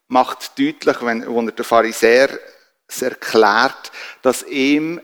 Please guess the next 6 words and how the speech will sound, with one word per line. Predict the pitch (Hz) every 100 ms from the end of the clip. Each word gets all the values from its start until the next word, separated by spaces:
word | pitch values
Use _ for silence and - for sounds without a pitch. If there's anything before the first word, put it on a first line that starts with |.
| -
es | -
eigentlich | 147 139 135 131 120 -
nicht | 123 156 - - -
zusteht, | 135 143 170 - - 117 135 151 - - _
den | 117 -
Zeitpunkt | - 135 - - 131 139 - -